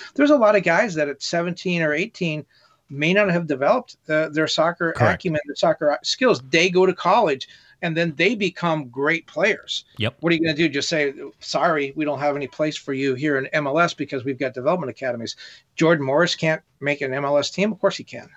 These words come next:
Speaker 2: Yeah, I mean, you know, the only argument I would make is that the college game needs to mimic the real game now. Um, it's time for that to happen, and it's, and, but quite honestly,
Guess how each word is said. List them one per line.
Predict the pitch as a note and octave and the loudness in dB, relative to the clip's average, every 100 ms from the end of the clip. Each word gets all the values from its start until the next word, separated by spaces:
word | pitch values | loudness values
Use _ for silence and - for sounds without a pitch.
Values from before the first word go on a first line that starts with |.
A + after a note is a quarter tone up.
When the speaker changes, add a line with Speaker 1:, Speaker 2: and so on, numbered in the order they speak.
| - | -4
Speaker 2:
Yeah, | A#2 F#2+ | 0 0
I | F2+ | 0
mean, | G2 F#2+ F#2 | -2 -2 -2
you | G#2+ G2+ | -2 -2
know, | F2 | 0
the | F#2+ | -2
only | F#2+ A#2+ | 0 2
argument | G#2 G#2+ G2+ G2 | 2 2 2 2
I | F#2 | 2
would | F#2 | 0
make | F#2+ G2+ G2 | 0 0 -2
is | F2 | -4
that | F#2 | -4
the | E2 | -4
college | - G2 G2 - | -2 0 0 0
game | G2+ F2+ | 0 0
needs | F2+ F2 | -4 -4
to | - | -2
mimic | F#2+ F#2 F2 | -2 0 -2
the | - | -4
real | F#2 G#2 G#2 | 0 2 2
game | F#2+ F2 E2 - | 0 -2 -6 -6
now. | F#2 F2 E2 E2 - | -4 -2 -4 -6 -6
Um, | F#2 F2 F#2 | -6 -4 -6
it's | G2+ | -4
time | - A2 | 0 2
for | G2 | 2
that | G#2 F#2+ | 0 0
to | F2 | 0
happen, | F#2+ G#2 G2 F#2+ | 0 0 0 -2
and | G2 | -4
it's, | G#2+ - | -6 -4
and, | E3+ D3 | -2 -2
but | C#3 D3 | -2 0
quite | C3+ B2 | 2 2
honestly, | A2 - G#2+ | 0 0 -2